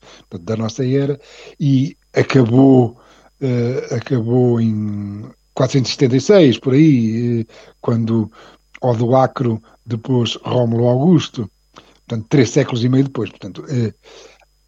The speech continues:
os Estados Unidos estão decadentes, começou o seu declínio,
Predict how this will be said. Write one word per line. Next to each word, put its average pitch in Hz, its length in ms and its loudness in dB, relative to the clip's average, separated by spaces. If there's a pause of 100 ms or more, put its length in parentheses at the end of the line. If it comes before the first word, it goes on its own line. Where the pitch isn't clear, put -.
(240)
os - 80 -2
Estados 180 280 2
Unidos 185 240 4
estão 202 300 4
decadentes, 156 840 2 (500)
começou 165 460 4
o 175 40 4
seu 170 200 2
declínio, 147 640 0